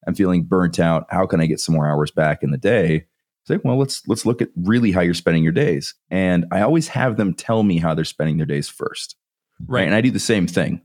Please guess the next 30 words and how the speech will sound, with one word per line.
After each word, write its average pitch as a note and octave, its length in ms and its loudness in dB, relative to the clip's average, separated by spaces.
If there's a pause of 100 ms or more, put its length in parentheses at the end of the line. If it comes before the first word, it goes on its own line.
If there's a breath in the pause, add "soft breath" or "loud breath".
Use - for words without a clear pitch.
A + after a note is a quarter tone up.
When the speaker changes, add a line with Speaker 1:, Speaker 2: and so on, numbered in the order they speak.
Speaker 1:
I'll G2 100 2
write G2+ 300 2
out F2+ 160 2
how F2+ 120 2
I D#2+ 60 2
think F#2 260 -2
I'm D#2 120 -2
spending D#2 340 -2
my C#2+ 140 -4
days. - 340 -12 (300)
Speaker 2:
Right. B2 140 -8 (120)
Speaker 1:
Then - 100 0
I'll G2 60 0
say, F#2+ 120 -2
"All G2 60 2
right, E2 100 0
I - 20 2
Speaker 2:
<laughs> - 20 2
It's - 60 -2
Speaker 1:
want - 80 -2
you B2 80 0
to A#2+ 60 2
Speaker 2:
so G#2+ 40 0
Speaker 1:
spend, A2+ 300 0
Speaker 2:
telling. F2 140 -6
Speaker 1:
I F#2+ 40 0
want A#2 160 0
you B2+ 80 2
to A2 60 -4
spend, G#2+ 400 0